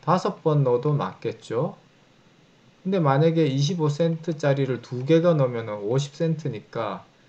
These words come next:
이십 센트가 나-, 남잖아요. 삼십이 되기 위해서는. 그야, 그럼 남는 건 어떻게 하느냐? 거스름돈 안 준다, 그죠? No change.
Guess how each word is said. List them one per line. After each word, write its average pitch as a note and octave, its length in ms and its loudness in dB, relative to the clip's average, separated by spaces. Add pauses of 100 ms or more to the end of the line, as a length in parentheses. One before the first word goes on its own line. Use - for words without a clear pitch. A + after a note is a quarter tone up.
(380)
이십 D3+ 340 -2
센트가 D#3 920 0
나-, A2 240 -6
남잖아요. B2 840 -2
삼십이 D3+ 500 -6
되기 A#2 260 -6
위해서는. G#2+ 480 -6 (2500)
그야, D3+ 260 2
그럼 F3 160 -2
남는 E3 400 2
건 G3 160 2
어떻게 - 260 -4
하느냐? B2 380 -4
거스름돈 F3 520 2
안 A2 160 -2
준다, D3 320 -2
그죠? - 200 -12
No C#3 280 0
change. C3 600 -8